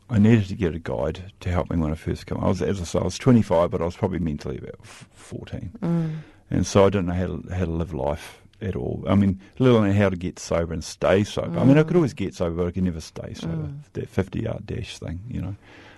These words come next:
Speaker 1: Um, I would never know when that thought, 'cause when that thought of a drink came,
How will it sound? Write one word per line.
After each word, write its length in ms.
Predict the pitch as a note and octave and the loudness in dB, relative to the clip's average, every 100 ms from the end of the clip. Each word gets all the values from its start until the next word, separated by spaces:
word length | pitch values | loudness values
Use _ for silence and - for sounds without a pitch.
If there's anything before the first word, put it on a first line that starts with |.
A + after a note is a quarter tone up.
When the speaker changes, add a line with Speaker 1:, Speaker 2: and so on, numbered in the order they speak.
| - | -6
Speaker 1:
Um, 440 | F2 E2+ E2+ E2 - | 0 2 2 -2 0
I 80 | |
would 140 | F#2 F#2 | 2 6
never 160 | G#2+ G#2 | 6 6
know 160 | G2+ | 4
when 120 | G2 F#2 | 4 2
that 140 | - | 0
thought, 320 | - G2+ D2 | -2 -2 0
'cause 120 | G2+ F#2+ | -4 2
when 140 | B2 | 4
that 160 | A2+ - | 4 0
thought 260 | - A#2+ | 2 2
of 80 | F#2 | 2
a 40 | |
drink 260 | F#2 F2+ - | 2 0 0
came, 560 | - F#2+ E2 E2+ C#3 | -2 0 2 0 -2